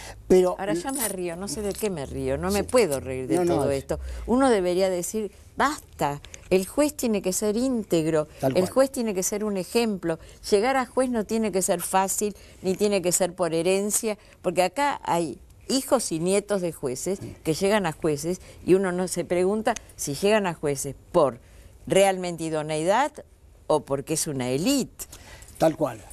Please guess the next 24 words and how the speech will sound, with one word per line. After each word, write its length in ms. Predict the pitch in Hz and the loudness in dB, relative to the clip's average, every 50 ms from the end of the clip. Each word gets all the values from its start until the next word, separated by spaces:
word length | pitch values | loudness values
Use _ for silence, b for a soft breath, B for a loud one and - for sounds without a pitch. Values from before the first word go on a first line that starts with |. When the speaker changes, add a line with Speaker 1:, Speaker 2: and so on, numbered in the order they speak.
| - | -10
Speaker 1:
tal 180 | - 143 147 131 | -6 -6 -6 -4
cual. 240 | 151 139 - 131 135 | -4 -4 -4 -2 2
Y 340 | 147 156 160 165 165 175 175 | 4 4 4 4 4 4 2
el 160 | 170 185 220 | 2 2 0
otro 320 | 254 247 - 202 180 170 | -2 -2 -2 0 0 2
día, 340 | 156 165 160 151 143 135 131 | 2 2 0 0 0 -4 -8
ya 240 | 131 113 127 135 120 | -10 -12 -10 -10 -10
unos 400 | 120 117 113 110 101 - - - | -10 -10 -10 -12 -14 -14 -16 -10
días 300 | 107 117 120 107 - - | -8 -8 -8 -8 -8 -12
atrás, 460 | 104 - - 127 127 120 113 - - B B B B B B B B B B B - | -10 -4 0 2 2 0 0 -4 -12 B B B B B B B B B B B -10
hoy 300 | - 110 113 123 127 131 | -6 -2 0 2 4 4
es, 340 | 135 143 135 - - - - - - - | 4 2 0 0 -6 -12 -14 -14 -8 -4
eh, 220 | - 117 123 113 107 117 135 123 110 - - | -2 -2 -2 0 2 2 2 2 0 -2 0
nueve, 420 | 131 135 151 165 147 113 107 104 | 4 6 6 6 4 2 -2 -10
¿no? 200 | 107 - 226 226 | -10 -10 -10 -6
Eh, 120 | - 190 175 | 0 2 2
Speaker 2:
Nueve. 300 | 160 143 143 147 147 - 135 | 4 4 2 0 -2 -4 -8
Speaker 1:
sí. 220 | - - 143 131 107 B B B B B B B B B | -8 -6 -6 -6 -6 B B B B B B B B B
Ah, 280 | - 143 143 147 143 - | -4 -2 -2 -2 -2 0
escuché 840 | - 165 147 - - - 165 151 - - - 185 220 233 233 240 196 - | 0 0 0 0 -4 -4 -4 -4 -4 -6 -2 0 2 2 2 0 0 0
y 100 | 175 160 | 2 2
leí 380 | 135 135 131 143 165 185 160 139 | 4 4 4 4 4 4 4 0
después 500 | 127 113 101 - - 123 123 127 131 - - - - - - - B B B B B B B B - | 0 -4 -8 -10 -10 -8 -6 -6 -8 -10 -14 -16 -18 -20 -20 -20 B B B B B B B B -4
que 400 | - 156 165 170 165 170 170 - | 4 4 6 6 6 2 0 -2